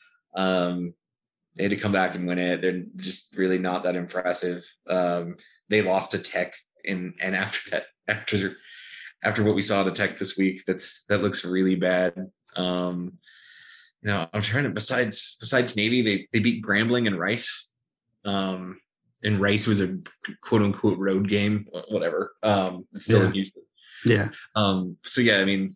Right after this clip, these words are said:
Speaker 1: they, they lost to Tech, and then they beat Navy, Grambling, and Rice, and they barely beat Navy. Now,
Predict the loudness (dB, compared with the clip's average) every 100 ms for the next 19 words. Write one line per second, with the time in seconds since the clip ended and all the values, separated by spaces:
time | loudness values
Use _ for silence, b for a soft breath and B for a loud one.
0 | _ 0 0 0 0 0 0 -4 -4 -2
1 | -2 -4 -18 _ -4 0 0 0 0 0
2 | -2 -8 _ -4 0 2 2 2 2 0
3 | 0 -4 -4 -2 0 0 -2 -2 -6 -6
4 | -4 0 0 0 0 0 0 0 0 0
5 | -2 b b b b b b -2 0 2
6 | 2 -2